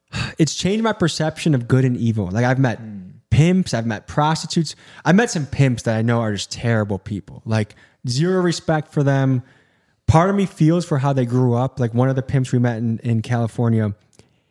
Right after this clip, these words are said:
Speaker 1: his aunt was a prostitute and showed him how to pimp. Like, could you imagine being at a
Speaker 2: Jeez.
Speaker 1: family outing and your own aunt is showing you that? So it's like, well, no wonder he's a pimp. Like,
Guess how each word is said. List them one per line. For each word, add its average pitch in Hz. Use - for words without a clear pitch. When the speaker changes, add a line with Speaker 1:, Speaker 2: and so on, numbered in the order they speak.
Speaker 1:
his 151
aunt 143
was 120
a 113
prostitute 139
and 131
showed 190
him 190
how 151
to 139
pimp. 117
Like, 156
could 202
you 294
imagine 214
being 226
at 202
a 160
Speaker 2:
Jeez. -
Speaker 1:
family 208
outing 175
and 160
your 156
own 185
aunt 143
is 139
showing 165
you 160
that? 123
So 190
it's 185
like, 170
well, 156
no 160
wonder 160
he's 127
a 117
pimp. 104
Like, 117